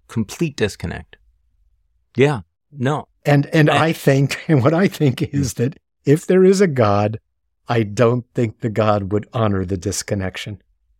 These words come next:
Speaker 1: I can't imagine. I can't, and I can't imagine anyone making the case that he, that he would. And this, this comes back to this idea of, you know, unity of life, that you, that, that you have your values that apply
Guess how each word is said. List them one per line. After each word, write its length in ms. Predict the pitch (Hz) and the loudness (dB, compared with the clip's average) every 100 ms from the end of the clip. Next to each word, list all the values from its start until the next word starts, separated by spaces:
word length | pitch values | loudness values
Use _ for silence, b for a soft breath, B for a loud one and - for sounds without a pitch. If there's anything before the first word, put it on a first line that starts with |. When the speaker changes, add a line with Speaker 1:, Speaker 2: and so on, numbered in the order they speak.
| _ 113 | _ -10
Speaker 1:
I 60 | |
can't 240 | - 135 107 | -2 0 2
imagine. 540 | 104 117 143 80 78 | 2 0 -2 -6 -8
I 80 | 95 | -6
can't, 220 | 117 113 | -2 0
and 180 | 110 110 | 0 -2
I 40 | |
can't 240 | 107 120 117 | 0 -2 0
imagine 400 | 107 104 101 98 | 0 0 -2 -4
anyone 400 | 107 104 104 98 | -2 0 0 2
making 360 | 101 98 101 92 | 0 -2 -4 -4
the 80 | |
case 340 | - 101 92 - | -2 -2 -4 -4
that 140 | 98 | -4
he, 140 | 95 85 | -4 -4
that 160 | 87 | -6
he 120 | 92 | -6
would. 500 | 87 90 135 127 67 - _ _ - | -4 -2 -2 -2 -8 -16 _ _ -4
And 320 | 117 117 - 131 | -2 -2 -8 -8
this, 160 | 156 - | -8 -6
this 160 | 180 | -6
comes 220 | - 156 | -4 -6
back 220 | 104 101 - | -4 -6 -4
to 80 | |
this 180 | 101 92 | -8 -4
idea 360 | 95 92 92 92 | -6 -4 -6 -6
of, 120 | 87 | -6
you 80 | 101 | -6
know, 120 | 95 | -4
unity 460 | 87 98 110 104 95 | -4 -2 -2 0 -4
of 120 | 92 | -4
life, 460 | 117 131 78 - - | -6 -6 -10 -14 -10
that 220 | 85 - | -10 -6
you, 200 | 87 87 _ _ _ - | -6 -6 _ _ _ -10
that, 240 | 101 - | -10 -6
that 180 | 98 92 | -6 -4
you 120 | 95 | -6
have 280 | 85 107 104 | -4 -4 -2
your 120 | 101 | -4
values 580 | 92 90 95 98 95 82 | -4 -4 -2 0 -2 -2
that 160 | 87 | -8
apply 580 | 80 - 90 87 87 87 | -10 -12 -8 -6 -6 -6